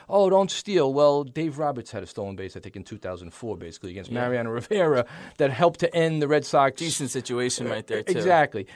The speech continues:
Speaker 1: And this notion about, well, the percentages are, and, well, the percentages don't really take into account the fact that when you steal oh two just to get the next hitter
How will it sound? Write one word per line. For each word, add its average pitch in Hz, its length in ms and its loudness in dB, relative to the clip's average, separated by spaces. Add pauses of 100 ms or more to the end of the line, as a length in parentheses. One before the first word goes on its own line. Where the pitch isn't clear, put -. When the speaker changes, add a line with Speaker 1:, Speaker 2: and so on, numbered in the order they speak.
(120)
Speaker 1:
And 165 180 0
this 175 140 -2
notion 185 440 0
about, 151 300 4
well, 226 220 2
the - 80 -4
percentages 202 800 -2
are, 165 360 4
and, 156 160 -4
well, 160 100 -4
the 165 80 -6
percentages 170 540 -6
don't 139 340 -2
really 127 260 -2
take 127 240 -6
into 117 240 -8
account 123 520 -4
the - 80 -12
fact 110 320 -4
that 101 120 -4
when 110 100 -8
you 101 80 -8
steal 117 400 -6
oh 107 100 -4
two 107 260 -10
just 107 180 -12
to 110 80 -14
get 104 260 -10
the 107 80 -12
next 104 260 -10
hitter 107 280 -8